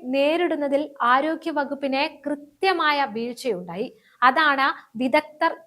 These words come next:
ചൂണ്ടിക്കാണിക്കാൻ ശ്രമിച്ചതും. കാരണം അമീബിക് മസ്തിഷ്ക ജ്വര മരണവുമായി ബന്ധപ്പെട്ട് ആരോഗ്യ വകുപ്പും ആശുപത്രി അധികൃതരും നൽകുന്ന കണക്കുകളിലെ വൈരുദ്ധ്യം തന്നെയാണ്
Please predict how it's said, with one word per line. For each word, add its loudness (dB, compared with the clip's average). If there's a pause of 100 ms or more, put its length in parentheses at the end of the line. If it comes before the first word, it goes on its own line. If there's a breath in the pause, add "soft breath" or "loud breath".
ചൂണ്ടിക്കാണിക്കാൻ -4
ശ്രമിച്ചതും. -10 (400 soft breath)
കാരണം 6 (300 loud breath)
അമീബിക് 4
മസ്തിഷ്ക -4
ജ്വര 2 (100)
മരണവുമായി 0
ബന്ധപ്പെട്ട് -4 (440 soft breath)
ആരോഗ്യ 0
വകുപ്പും -4 (500)
ആശുപത്രി -4 (180)
അധികൃതരും -4
നൽകുന്ന -2 (460 loud breath)
കണക്കുകളിലെ 0 (240)
വൈരുദ്ധ്യം -2
തന്നെയാണ് -2